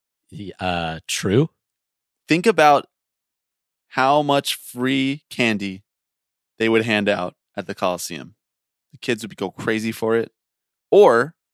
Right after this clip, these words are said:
Speaker 2: conversely, think about how great the <laughs> audio would sound <laughs> in the A's new stadium. <laughs> You should have to pick, please, for the love of God, pick.
Speaker 1: I think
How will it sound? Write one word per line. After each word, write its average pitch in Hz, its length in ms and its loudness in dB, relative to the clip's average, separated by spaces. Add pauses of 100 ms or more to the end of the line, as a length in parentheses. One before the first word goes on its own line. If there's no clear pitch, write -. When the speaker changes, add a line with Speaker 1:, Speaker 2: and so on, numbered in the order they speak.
(120)
Speaker 2:
conversely, 127 680 -2 (240)
think 175 160 -2
about 175 240 2
how 143 160 2
great 127 480 0
the - 180 -6
<laughs> - 20 -6
audio 127 460 2
would 131 200 0
sound - 440 -14
<laughs> - 1000 -6
in 185 100 0
the 185 160 2 (140)
A's 185 220 2
new 170 220 2
stadium. 220 680 0
<laughs> - 60 -12 (1900)
You 185 100 0
should 269 120 0
have 175 100 2
to 175 100 -10
pick, - 260 -6
please, 131 360 -10
for 139 120 -4
the 143 80 0
love 139 220 0
of 170 160 -8
God, - 320 -4
pick. 135 260 -4 (840)
Speaker 1:
I 196 360 4 (160)
think 170 540 0